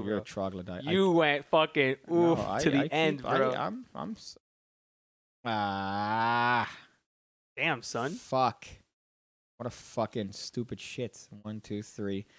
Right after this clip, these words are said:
Speaker 1: Is it even worth it, the one, two, three, when you get a fucking green card? Right?
Speaker 2: Super what?
Speaker 1: Super scoop up.
Speaker 2: That's funny, like a pooper scoop. Electro.
Speaker 1: I like to buzz. I like, I like to
Speaker 2: I like
Speaker 1: buzz.
Speaker 2: to buzz,
Speaker 1: He's a
Speaker 2: yeah.
Speaker 1: G. If I were to have a bouncer, let's say Sophocles.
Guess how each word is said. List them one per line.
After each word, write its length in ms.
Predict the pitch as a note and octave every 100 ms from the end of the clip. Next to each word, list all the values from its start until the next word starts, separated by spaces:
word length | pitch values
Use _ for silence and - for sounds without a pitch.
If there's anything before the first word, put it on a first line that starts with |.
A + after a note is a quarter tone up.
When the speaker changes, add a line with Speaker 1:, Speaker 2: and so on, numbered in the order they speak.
| - _
Speaker 1:
Is 60 | A2+
it 80 | C3+
even 220 | D3+ A#2+
worth 240 | B2+ -
it, 100 | D3+
the 60 | B2
one, 180 | A#2+ C3
two, 140 | C3+
three, 240 | - B2+ B2+
when 140 | A#2
you 60 | G#2+
get 100 | A#2
a 40 |
fucking 360 | - A#2+ A#2 G#2
green 260 | G2 A2+ A#2
card? 340 | - B2+ C3+ _ _ _ _ _ _ -
Right? 180 | A2 D3
Speaker 2:
Super 120 | D#3
what? 260 | E3 - _ _ _ _ _ _ -
Speaker 1:
Super 200 | C#3 C#3+
scoop 340 | - - A#2 F#2+
up. 180 | - - - -
Speaker 2:
That's 180 | A#2 -
funny, 300 | G#2+ G#2 G2+
like 120 | G2+
a 40 |
pooper 260 | G#2 A#2+ A2
scoop. 200 | - - _ -
Electro. 260 | D3 B2+ A2
Speaker 1:
I 20 |
like 200 | G2+ G2
to 80 | G2+
buzz. 260 | A2+ D3 F#3
I 60 |
like, 200 | F2 F2+
I 40 | F#2
like 160 | F#2
to 80 | G2
Speaker 2:
I 40 |
like 120 | G#2 D#3+
Speaker 1:
buzz. 80 | -
Speaker 2:
to 60 |
buzz, 60 | F#2+
Speaker 1:
He's 120 | F#2+ F#2+
a 40 |
Speaker 2:
yeah. 60 | F2
Speaker 1:
G. 300 | G2+ C#3 - _ _ _ -
If 100 | -
I 60 | G#2
were 120 | A2
to 60 |
have 140 | A2 G#2+
a 60 |
bouncer, 500 | F2+ G2+ A2 - E3 - _ _ _ _ -
let's 100 | -
say 80 | G#2
Sophocles. 960 | - - C3 - - A3+ B3+ - -